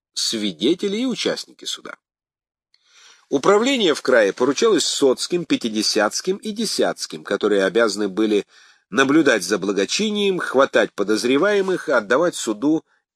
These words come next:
излюбленных судей или голов. Вслед за тем одни уезды за другими стали получать подобные грамоты. Так в той же Устюжне, упомянутой выше,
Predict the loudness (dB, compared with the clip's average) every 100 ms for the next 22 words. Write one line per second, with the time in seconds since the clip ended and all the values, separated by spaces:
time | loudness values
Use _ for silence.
0 | _ -6 -4 -2 0 2 0 -2 -4 -4
1 | -2 -2 -4 -8 -10 -20 _ _ -8 -8
2 | -4 -4 -4 -12 -20 _ _ _ _ _
3 | _ _ _ _ _ _ _ _ _ _
4 | _ _ _ _ _ _ _ _ _ _
5 | _ _ _ _ _ _ -10 -2 -2 0
6 | 0 2 -2 -2 _ _ _ _ _ 0
7 | 0 2 0 2 0 -2 -6 -2 0 0
8 | -2 -2 0 0 0 0 -2 -2 -2 -2
9 | -2 -2 -2 -6 -6 -4 -6 -6 -18 -20
10 | _ -20 -20 _ _ _ -2 -2 0 2
11 | 4 4 4 2 0 -6 -20 _ -8 -6
12 | 0 0 0 -2 0 0 0 0 0 0
13 | 0 0 0 0 -2